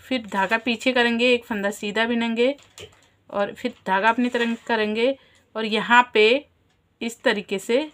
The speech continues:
जैसे यहाँ पे उठाया हमने उल्टे फंदे के नीचे, उसी तरीके से यहाँ पे भी उठा लेंगे। देखिए उल्टे फंदे के नीचे इस तरीके से उठा लिया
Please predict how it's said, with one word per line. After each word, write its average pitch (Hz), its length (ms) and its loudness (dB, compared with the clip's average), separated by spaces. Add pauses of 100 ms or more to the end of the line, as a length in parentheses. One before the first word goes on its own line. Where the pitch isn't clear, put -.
(120)
जैसे 196 240 0
यहाँ 208 260 0
पे 240 120 2
उठाया 220 380 2
हमने 208 340 -2 (560)
उल्टे 240 340 2
फंदे 240 320 2
के 247 180 0
नीचे, 220 440 0 (1040)
उसी 214 280 -10
तरीके 233 380 0
से 254 160 -2
यहाँ 233 300 0
पे 196 160 0
भी 190 140 -6
उठा 190 320 -2
लेंगे। 175 300 -4
देखिए 185 240 -6
उल्टे 208 340 -2
फंदे 196 280 -4
के 202 160 -4
नीचे 196 400 -6 (880)
इस 214 200 -12
तरीके 185 380 -2
से 185 140 -8
उठा 185 280 -4
लिया 175 320 -6